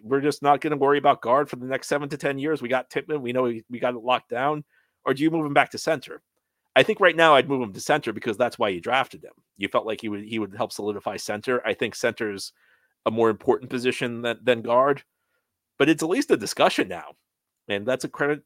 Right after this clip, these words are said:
credit to the job Joe Tippmann has done. So I guess first round, you know, first round, maybe you'd want somebody else. And of course, the Jets, you know, did not draft Roderick Jones in part because of that pick swap they did in the Aaron Rodgers trade, dropping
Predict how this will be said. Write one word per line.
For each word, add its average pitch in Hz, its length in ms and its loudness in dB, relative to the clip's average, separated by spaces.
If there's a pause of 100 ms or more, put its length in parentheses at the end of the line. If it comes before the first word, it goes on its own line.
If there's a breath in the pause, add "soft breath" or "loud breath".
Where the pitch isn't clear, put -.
credit 135 280 -2
to 117 140 -8 (140)
the 110 80 -12
job 127 320 0
Joe 127 140 0
Tippmann 127 320 -6
has 87 100 -12
done. 85 240 -18
So 127 200 2
I 127 40 0
guess 185 160 -2
first 160 320 2
round, 165 420 0 (600)
you 190 100 -6
know, 165 40 -4
first - 260 -6
round, 165 180 -4
maybe 165 200 -4
you'd 147 100 -6
want 147 200 -4
somebody 147 280 -6
else. - 240 -4
And 95 100 -10
of - 80 -14
course, 120 200 0 (120)
the 101 80 -20
Jets, - 340 -6 (640)
you 104 140 -4
know, 92 80 -6
did 117 260 -4
not 131 220 2
draft 123 280 2
Roderick 104 340 0
Jones 131 280 0
in 101 100 -8
part 113 260 0
because 104 420 -4
of 98 120 -6
that 101 220 -8
pick 135 180 -6
swap 101 240 -6
they 101 100 -2
did 98 160 -8
in 98 100 -6
the 98 100 -6
Aaron 95 200 -8
Rodgers 117 340 -2
trade, 90 220 -10
dropping 92 300 -8